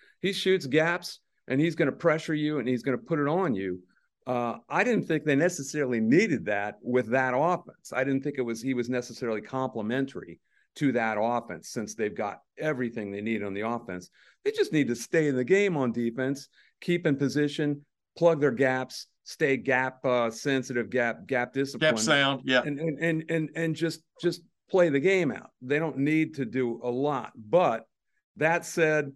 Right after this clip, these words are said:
Speaker 1: and we're gonna get to the, the fun matchup here because the Ohio, the Penn State offensive coordinator is Mike Yurcich, and Jim Knowles is the, the defensive coordinator, and they both were on the same staff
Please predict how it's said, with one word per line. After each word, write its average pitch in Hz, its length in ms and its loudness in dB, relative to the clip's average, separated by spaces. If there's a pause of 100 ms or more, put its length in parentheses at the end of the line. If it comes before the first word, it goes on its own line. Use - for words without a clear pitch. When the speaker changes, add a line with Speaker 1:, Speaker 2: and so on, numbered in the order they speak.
(340)
Speaker 1:
and 139 300 0
we're 165 120 4
gonna 147 160 4
get 135 180 2
to 131 100 -8
the, 113 200 0
the 123 140 0
fun 135 260 0
matchup 147 480 0
here 117 220 0
because 113 380 -2
the 117 120 0
Ohio, 123 360 -2
the 123 120 0
Penn 165 280 -2
State 139 380 -2 (280)
offensive 151 520 -2
coordinator 113 460 0
is 104 100 -6
Mike 120 260 -2
Yurcich, 127 640 -6 (520)
and 120 460 -2 (560)
Jim 160 300 2
Knowles 156 360 6
is 113 100 -8
the, 117 260 -2
the 120 180 2
defensive 127 560 -2
coordinator, 110 580 -2 (220)
and 131 120 0
they 151 80 4
both 170 300 4
were 143 180 2 (160)
on 127 160 -2
the 110 80 0
same 160 460 -4
staff 127 640 -6